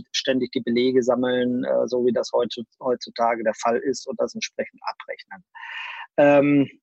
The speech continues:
das ist natürlich, ähm, eine Utopie oder eine langfristige, ähm, Vision, äh, von uns. Aber, ähm,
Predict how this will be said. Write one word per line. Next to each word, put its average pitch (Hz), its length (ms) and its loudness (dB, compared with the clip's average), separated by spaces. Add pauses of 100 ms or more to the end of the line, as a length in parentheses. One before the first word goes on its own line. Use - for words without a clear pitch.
(420)
das 165 160 6
ist 196 80 6
natürlich, 160 600 6
ähm, 143 920 2
eine 147 200 4
Utopie 202 720 4
oder 139 140 4
eine 131 200 4
langfristige, 135 1120 6
ähm, 131 260 -2 (140)
Vision, 127 640 2 (240)
äh, 117 420 -16 (380)
von 117 160 0
uns. 110 280 -6 (100)
Aber, 175 520 4 (800)
ähm, 147 720 6